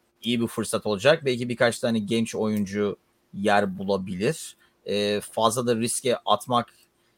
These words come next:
bilmiyorum Finlandiya Ligi ne zaman başladı? Bu herifler alışmış vaziyette mi?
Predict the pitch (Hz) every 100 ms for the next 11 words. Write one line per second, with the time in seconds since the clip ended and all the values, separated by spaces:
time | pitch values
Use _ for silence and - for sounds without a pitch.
0 | _ 107 113 180 170 147 131 139 135 151
1 | 160 151 151 147 135 120 117 135 135 131
2 | 127 131 127 127 - 120 120 120 113 113
3 | 113 - 117 110 110 - 104 107 104 107
4 | 101 107 104 101 95